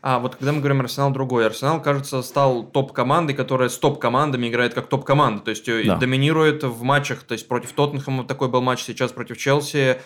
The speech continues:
Speaker 1: против Ливерпуля и даже против Манчестер Юнайтед, которому проиграли большую часть игры, и тоже стремились к тому, чтобы там владеть мячом, создавать через это владение. А, Вадим,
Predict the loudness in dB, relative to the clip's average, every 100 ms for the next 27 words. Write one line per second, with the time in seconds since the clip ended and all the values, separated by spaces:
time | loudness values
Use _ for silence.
0 | -4 -2 -2 -4 -2 -2 0 0 2 0
1 | -2 -6 -6 -8 -6 -2 -2 -2 -6 -6
2 | -4 -4 0 2 2 2 0 -2 -2 -4
3 | -6 -8 -8 -6 -4 -2 -2 -6 -6 -8
4 | -6 -8 -8 -8 -6 -2 -2 -4 -10 -16
5 | -10 -4 0 -2 -2 -4 -2 -2 -6 -2
6 | 0 0 -2 -4 -4 -2 -2 -2 -4 -6
7 | -10 -20 -4 0 2 2 2 2 2